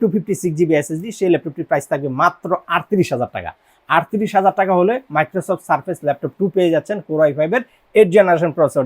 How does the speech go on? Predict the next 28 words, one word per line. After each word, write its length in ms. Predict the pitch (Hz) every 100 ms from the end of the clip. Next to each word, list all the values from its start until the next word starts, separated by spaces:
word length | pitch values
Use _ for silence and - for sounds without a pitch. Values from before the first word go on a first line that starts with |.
| 110
দিয়ে। 120 | 92 _ _ -
ভিউয়ার্স, 240 | 180 190 165
আমাদের 220 | 185 190 190
কাছে 140 | - 185
কিন্তু 240 | 202 180 202 185 143 -
সব 140 | 170 156
ধরনের 300 | 196 190 190 147
ভেরিয়েন্টই 360 | 156 170 185 180
কিন্তু 160 | 175 170
রয়েছে, 200 | 160 160 175
আপনারা 200 | - 160 -
সরাসরি 300 | 156 151 160 156
আমাদের 160 | 170 -
শোরুমটি 320 | 151 156 139 151
ভিজিট 200 | 165 -
করতে 180 | 131 - 101
পারেন। 160 | 95 - _ - - 117
ভিডিওতে 340 | 156 220 226 196
কিন্তু 160 | 185 185 165
সব 120 | 165 175
কিছু 260 | 160 185 175 165 143 131
বোঝানো 300 | 165 180 175
যায় 140 | 147 139
না 40 | 175 143
ভিউয়ার্স, 220 | 143 151
আপনারা 160 | 147 143
কিন্তু 140 | 151 139 120
ভিডিওতে 260 | 147 165